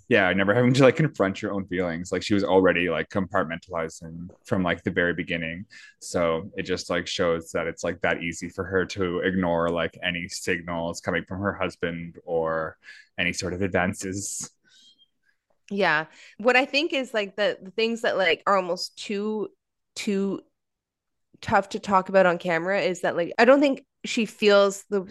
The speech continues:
Speaker 2: same way about her husband that he feels about her,
Speaker 1: Yeah.
Speaker 2: or that that spark has been lost post kids. She kind of, kids frame the way you see the world differently, and now she just can't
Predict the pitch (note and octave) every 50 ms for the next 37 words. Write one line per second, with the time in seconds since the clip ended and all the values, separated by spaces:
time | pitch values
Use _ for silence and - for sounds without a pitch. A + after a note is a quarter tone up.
0 | - _ - - - G#3 F#3+ F#3 F#3+ F#3 F#3+ F#3 F#3+ F3+ F#3 F3+ F#3 E3 E3+ E3
1 | - F#3 F3+ F3+ F3+ F#3 F#3 F3+ G3 - - F#3 F3+ - F#3+ F3+ E3+ F3+ F#3 F3+
2 | - - E3+ D#3+ E3 - G3 G3+ A3 A#3 A#3+ B3 B3 A#3+ - _ _ _ _ _
3 | _ _ - - A2 G#2 G2 F#2+ - F#3 F#3 F3+ - F#3 - - F#3+ D#3+ - -
4 | - G3+ G3 G3 - G3 F#3 - - _ _ - F#3+ F3+ F3 E3 E3+ F3 F3 F#3+
5 | A3 A3 - - - - _ _ _ - G#3+ G3 F#3+ F#3+ - - - - - A3+
6 | G#3+ G#3+ G#3+ - - A3 - - G3+ G3 G3 G3 F#3+ F#3+ - _ _ _ _ _
7 | _ _ _ _ _ - C4 C4+ B3+ B3+ - - - - A#3+ A#3 A3+ A#3 A#3+ A#3+
8 | B3+ B3+ B3+ B3 A3+ A3 A3 G#3+ - A#3 G#3+ A3+ G#3+ G#3+ G#3+ G3+ G3+ F3+ F3 -
9 | G#3+ F#3 G#3+ A#3 A#3+ B3 A#3+ A3 G#3 G3+ G3 F#3+ G3 G#3 G#3+ A3 - A#3 F#3+ G#3
10 | - - - - A3 G#3+ D#3+